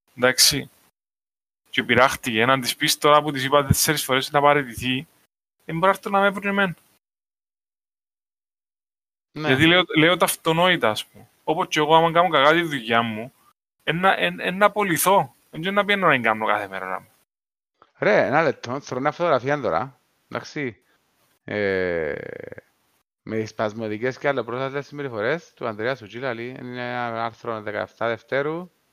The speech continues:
Speaker 2: στον Πολίτη. Έχει μπάτσους, μπάτσους, συγγνώμη για την έκφραση, αλλά ναι,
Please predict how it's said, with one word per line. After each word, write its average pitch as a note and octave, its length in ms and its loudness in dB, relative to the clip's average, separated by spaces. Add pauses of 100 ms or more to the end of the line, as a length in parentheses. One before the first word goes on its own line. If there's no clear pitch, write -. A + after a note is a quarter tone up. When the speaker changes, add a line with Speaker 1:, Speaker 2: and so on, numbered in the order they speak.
(600)
Speaker 2:
στον - 220 -10
Πολίτη. A2 440 -6 (400)
Έχει D#3 240 0
μπάτσους, F3 800 0 (1400)
μπάτσους, G#2+ 460 -4
συγγνώμη A2+ 420 -8
για G#2+ 160 -4
την G2 120 -8
έκφραση, G2+ 440 -8
αλλά A2+ 200 -2
ναι, G#2+ 260 -6